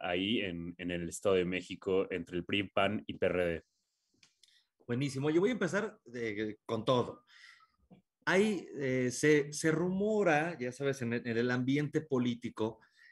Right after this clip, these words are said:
Speaker 2: eh, la extrañeza de que sea Delfina Gómez. No porque no ganara la encuesta, que, pues, eh, no solamente la ganó, arrasó la encuesta de Morena,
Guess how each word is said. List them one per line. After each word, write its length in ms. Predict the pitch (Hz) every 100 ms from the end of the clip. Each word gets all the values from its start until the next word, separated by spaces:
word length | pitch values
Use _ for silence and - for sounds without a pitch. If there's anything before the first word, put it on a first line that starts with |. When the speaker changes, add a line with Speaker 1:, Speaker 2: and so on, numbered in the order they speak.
| _ _
Speaker 2:
eh, 760 | - 123 127 127 123 120 120 - _
la 240 | 147 165
extrañeza 800 | 160 - - 156 165 190 202 196
de 120 | 160
que 120 | - 131
sea 240 | - 143
Delfina 360 | 139 127 131 127
Gómez. 300 | 113 104 139
No 140 | 196
porque 260 | 226 - 131
no 260 | 135 143
ganara 320 | - 123 127
la 60 | 147
encuesta, 400 | 165 254 - 123
que, 140 | -
pues, 240 | 98 - 98 -
eh, 240 | 110 - 107
no 140 | 110
solamente 320 | 139 156 156 151
la 80 |
ganó, 260 | 113 120 185
arrasó 540 | 147 123 120 - 214
la 80 | 196
encuesta 420 | 117 - 123 -
de 80 | 117
Morena, 480 | 113 113 113 104 113